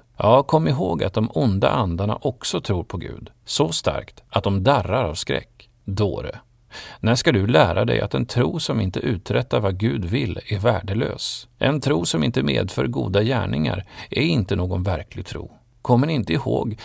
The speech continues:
att till och med vår far Abraham hade det rätt ställt med Gud genom att han var villig att lyda Gud, också när det innebar att han skulle offra sin son Isak på altaret? Där kan ni se att han trodde på Gud så mycket att han var villig att göra vad Gud än sa till honom.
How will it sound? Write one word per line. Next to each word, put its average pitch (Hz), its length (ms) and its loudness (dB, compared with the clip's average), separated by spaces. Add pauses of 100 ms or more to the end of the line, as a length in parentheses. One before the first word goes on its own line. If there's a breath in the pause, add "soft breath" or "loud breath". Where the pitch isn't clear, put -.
(100)
att 123 160 -2
till - 200 0
och 143 60 0
med 117 140 2
vår 117 200 0
far 101 380 2
Abraham 98 680 0 (160)
hade 107 280 2
det 110 140 2
rätt 127 260 0
ställt 110 420 -2
med 104 160 0
Gud 113 380 -4 (240 loud breath)
genom 101 220 0
att 101 100 0
han 104 120 0
var 101 120 2
villig 110 320 0
att 123 160 0
lyda 123 380 0
Gud, 107 340 -6 (100)
också - 400 0
när 127 120 0
det 101 80 -2
innebar 98 640 0 (200 loud breath)
att - 140 -2
han 104 100 0
skulle - 180 -2
offra - 420 -2
sin 120 220 -2
son 117 520 -2 (100)
Isak - 760 -4
på 107 140 0
altaret? 101 680 -4 (260)
Där 104 280 2
kan 135 180 2
ni 143 120 0
se 127 280 2
att 90 140 0
han 104 140 0
trodde 120 380 0
på 160 120 -2
Gud 87 360 -4
så 151 200 2
mycket 135 400 0
att 107 100 0
han 113 120 2
var 110 120 4
villig 117 300 2
att 127 160 -2
göra 113 300 4
vad 101 180 -2
Gud 123 320 -2
än 135 260 2
sa 98 180 -2
till 139 260 -4
honom. 78 300 -8